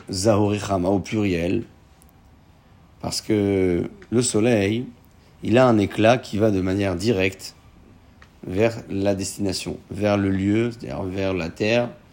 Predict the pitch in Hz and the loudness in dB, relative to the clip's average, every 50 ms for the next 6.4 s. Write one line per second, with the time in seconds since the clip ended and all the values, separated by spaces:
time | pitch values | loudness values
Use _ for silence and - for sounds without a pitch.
0 | - - - - - - - - - 95 98 101 98 - - 98 98 104 113 120 | -20 -20 -20 -20 -20 -20 -16 -10 -4 -2 0 0 0 -2 -2 -2 0 2 2 2
1 | 113 - - - 101 92 95 107 110 107 104 98 98 92 - - 92 90 85 82 | 2 0 -4 -10 -8 -4 0 2 2 2 4 2 0 0 -2 -4 -4 -4 -4 -4
2 | 82 - - - - - - - - - - - - - - - - - - - | -4 -6 -8 -12 -16 -20 -20 -20 -20 -20 -20 -20 -20 -20 -20 -20 -20 -20 -20 -20
3 | - - - - - - - 92 92 98 113 147 143 127 113 110 113 123 117 - | -20 -20 -20 -20 -20 -12 -6 -2 0 4 6 8 8 8 8 6 4 4 2 -2
4 | - - - - - - 110 110 104 - - 151 147 120 117 131 135 - - 113 | -8 -16 -20 -16 -4 -2 0 0 0 0 0 0 2 2 2 2 0 0 -4 -6
5 | - - 117 92 95 98 85 - - 95 104 - - - 107 107 101 92 87 82 | -6 -6 -6 -4 -2 -2 -2 -2 -4 -4 -4 -4 -4 -2 -2 0 0 0 -2 -4
6 | - - 98 113 127 - - | -4 -2 0 0 0 0 -4